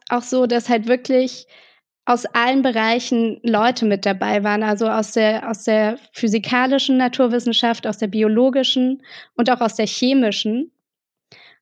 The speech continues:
Und da waren halt wirklich, äh, das ist die Expedition, wo es die meisten Gelehrten und Naturwissenschaftler gab.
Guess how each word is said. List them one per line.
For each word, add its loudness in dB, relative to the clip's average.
Und 2
da 0
waren 2
halt 0
wirklich, 0
äh, 2
das 0
ist -6
die 4
Expedition, 0
wo 0
es -4
die -2
meisten 0
Gelehrten 0
und -6
Naturwissenschaftler -2
gab. -8